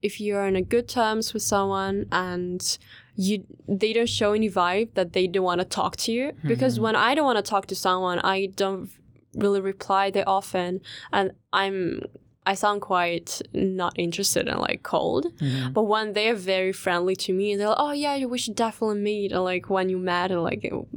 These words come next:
Speaker 1: it was very fun and stuff, you clicked, and then they ghost you, you're like, "Okay." So it's kinda, it makes you concerned if you m-, meet someone new,
Speaker 2: Mm-hmm.
Speaker 1: whether it's just a friend or, uh,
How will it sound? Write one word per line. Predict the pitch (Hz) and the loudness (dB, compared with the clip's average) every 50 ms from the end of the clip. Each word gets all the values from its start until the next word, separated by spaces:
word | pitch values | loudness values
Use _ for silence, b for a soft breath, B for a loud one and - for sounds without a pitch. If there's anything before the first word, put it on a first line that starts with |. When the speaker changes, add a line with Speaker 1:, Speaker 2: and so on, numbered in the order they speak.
| - - 127 | -10 -8 -4
Speaker 1:
it | - - | -2 0
was | 190 196 175 | 0 0 0
very | 185 190 185 185 | 0 0 0 0
fun | 185 - - 254 254 254 254 247 | 0 -2 0 2 2 4 4 2
and | 233 233 226 | 2 0 0
stuff, | - 226 202 208 202 202 | 2 2 2 2 2 -2
you | 196 | -6
clicked, | 185 - - 262 254 254 254 254 - - | -4 -2 0 2 2 2 0 -2 -2 -2
and | - 208 208 202 | 0 0 2 2
then | 196 190 214 | 2 2 2
they | 269 302 | 2 0
ghost | 233 - 180 165 170 190 - - - - | 2 2 2 2 2 2 0 -4 -6 -6
you, | 302 302 330 392 427 B B B B B B B B | -4 -2 -2 -4 -4 B B B B B B B B
you're | - 254 240 | 0 0 2
like, | 226 214 208 208 208 - _ _ _ _ - | 2 0 -2 -2 -4 -8 _ _ _ _ -2
"Okay." | 208 233 240 240 - - - - - - - 294 339 330 311 _ B B B B B B B B | 0 0 0 -2 -4 -4 -2 0 0 0 0 -2 -2 -4 -6 _ B B B B B B B B
So | B - - 302 | B -2 -2 -2
it's | 277 - | -2 -4
kinda, | - - 330 339 392 427 427 415 370 339 320 277 - - - - | -4 -2 0 2 2 2 2 2 2 2 2 0 -2 -4 -8 -14
it | - - - - 269 | -10 -4 0 0 2
makes | 277 269 269 285 330 403 - - _ _ _ _ - - - | 2 2 2 2 2 0 -2 -6 _ _ _ _ -6 -2 0
you | 262 247 233 | 0 0 0
concerned | - - 226 214 202 - - 247 226 196 180 185 196 214 220 - - | -2 -4 -4 -4 -2 0 2 2 4 4 2 0 0 -2 -2 -2 -2
if | - 208 - - | -2 -2 -2 -2
you | 226 226 226 220 220 - - _ - | -2 -2 -2 -2 -4 -6 -8 _ -6
m-, | - 202 220 | -2 0 2
meet | 233 247 262 262 | 2 0 0 0
someone | - 233 196 185 185 185 196 208 | 0 2 2 2 2 2 2 2
new, | 202 185 180 190 233 | 2 2 2 2 2
Speaker 2:
Mm-hmm. | 277 - - - 208 | 0 2 2 2 2
Speaker 1:
whether | 214 208 202 196 202 202 | 4 2 2 2 2 0
it's | 220 208 190 | 0 0 0
just | 196 190 - | -2 -2 -2
a | 196 | -4
friend | - - - 226 220 233 240 240 247 247 240 233 226 - | -8 -4 0 0 2 2 2 0 0 -2 -2 -2 0 0
or, | 185 190 185 185 180 180 180 185 190 B B B B B B B B B | 2 2 2 2 2 2 0 -2 -4 B B B B B B B B B
uh, | - | 0